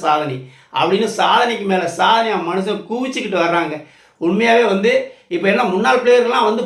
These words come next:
பாராட்டி தள்ள ஆரம்பிச்சிட்டாங்க. யார? வந்து திலக் வர்மாவை. விராட் கோலி டி ட்வென்டி போட்டியிலிருந்து ரிட்டையர்ட் ஆயிட்டாப்புல. அடுத்த விராட் கோலி யாரு அப்படின்னு பார்த்தா திலக் வர்மா அப்படிங்கிற ஒரு குரல் வந்து பேசப்பட ஆரம்பிச்சிருச்சுங்க. ஏன்னா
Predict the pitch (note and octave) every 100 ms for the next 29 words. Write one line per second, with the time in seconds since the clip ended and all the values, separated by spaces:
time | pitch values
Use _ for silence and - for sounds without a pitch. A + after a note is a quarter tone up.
0 | - F3+ A#3+ C#4 A3+ F#3+ G3 A#3 G#3+ A3+
1 | G3+ G3 F3 D3 C3 - _ - E3+ F#3
2 | C#3 - - _ - D#3 D#3+ F3 G#3+ F#3+
3 | E3 D#3 C#3+ A2+ - _ _ D3 G#3+ A#3+
4 | A#3 A#3+ - B3+ A#3+ G#3+ G3+ G#3 G#3 F#3+
5 | F#3+ G#3 D4+ - - E3 F3+ B3 A3+ G#3+
6 | G#3 F#3+ E3+ C#3+ A2+ - B2+ E3+ A#3 -
7 | A3+ D#3+ G3 F#3 - G3+ F#3+ F#3 D#3 D#3
8 | F#3 F#3+ E3+ D#3+ D#3+ F#3+ F#3+ F3 - D#3+
9 | D#3 D#3+ D#3+ C#3+ - D#3 E3+ E3+ D#3 C3+
10 | - F#3 G#3+ E3+ D#3 G3+ G3 - _ _
11 | - F#3 F#3+ E3+ E3 D#3+ D#3 C3+ D3 C3
12 | C#3+ E3+